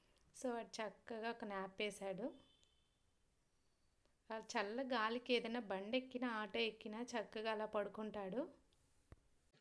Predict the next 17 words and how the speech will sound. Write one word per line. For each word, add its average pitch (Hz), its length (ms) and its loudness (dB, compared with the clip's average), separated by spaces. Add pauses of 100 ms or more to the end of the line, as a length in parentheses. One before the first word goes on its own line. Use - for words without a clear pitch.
(380)
కట్ 190 280 12
చేస్తే 226 440 12 (180)
అక్క 269 180 12
వాళ్ళు 254 200 12
రీచ్ 330 260 12
అయిపోయాము. 180 580 12 (480)
రాగానే 240 840 12
హాల్లో 208 500 12 (120)
సహస్ర - 560 10 (640)
ఒక 254 200 12 (720)
ఇలా 220 240 12
చేసి 220 320 12
పెట్టింది. 190 520 12 (1040)
So, - 220 10
తను 220 340 12 (320)
హాలిడేస్ 233 480 12
ఇచ్చారు, 202 420 12